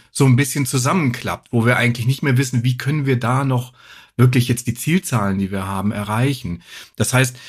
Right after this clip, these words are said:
wir müssen uns ganz, ganz neu orientieren. Aber generell muss man natürlich sagen, es gibt fünf Felder, in denen es große Veränderungen gibt. Soziale Veränderungen wie die zunehmende Hypervielfalt in der Gesellschaft, wie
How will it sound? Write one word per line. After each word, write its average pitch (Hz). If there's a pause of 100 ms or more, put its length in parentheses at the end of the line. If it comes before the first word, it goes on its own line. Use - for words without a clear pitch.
(300)
wir 123
müssen 143
uns 127
ganz, 123
ganz 123
neu 113
orientieren. 101
Aber 107
generell 120
muss 135
man 127
natürlich 117
sagen, 110
es -
gibt -
fünf 98
Felder, 135
in 127
denen 127
es 123
große 127
Veränderungen 117
gibt. 113
Soziale 117
Veränderungen 113
wie 104
die 104
zunehmende 110
Hypervielfalt 120
in 113
der 107
Gesellschaft, 104
wie 101